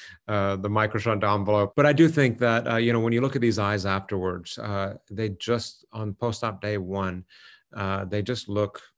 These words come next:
they just look, um, a little bit, a little bit less calm, uh, less, less irritated. They look,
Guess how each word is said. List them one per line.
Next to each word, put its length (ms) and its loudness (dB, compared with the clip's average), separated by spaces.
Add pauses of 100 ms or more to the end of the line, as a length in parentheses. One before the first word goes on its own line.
(120)
they 100 -6
just 240 -10
look, 220 -8 (220)
um, 420 -8 (520)
a 80 -8
little 180 -2
bit, 160 -6 (120)
a 80 -12
little 180 -8
bit 140 -10
less 240 -4
calm, 460 -10
uh, 80 -2
less, 300 -2 (100)
less 340 -8
irritated. 540 -6
They 100 -8
look, 220 -6